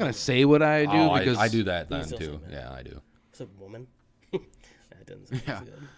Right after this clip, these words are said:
Speaker 2: "Hey, lady."
Speaker 1: <laughs> Yeah.
Speaker 2: "Hey, girlfriend."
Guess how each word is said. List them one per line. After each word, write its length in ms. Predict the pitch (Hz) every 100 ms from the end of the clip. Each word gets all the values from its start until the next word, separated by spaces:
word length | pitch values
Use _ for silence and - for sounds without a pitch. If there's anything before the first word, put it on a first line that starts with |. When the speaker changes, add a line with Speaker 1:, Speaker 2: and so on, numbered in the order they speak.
| _ -
Speaker 2:
"Hey, 300 | 196 277 240
lady." 560 | 151 151 160 202 214 156 - 151 - -
Speaker 1:
<laughs> 0 |
Yeah. 960 | 202 - - - 175 - - 160 - 160 - - - - - 131
Speaker 2:
"Hey, 100 | -
girlfriend." 680 | 185 185 180 185 190 190 196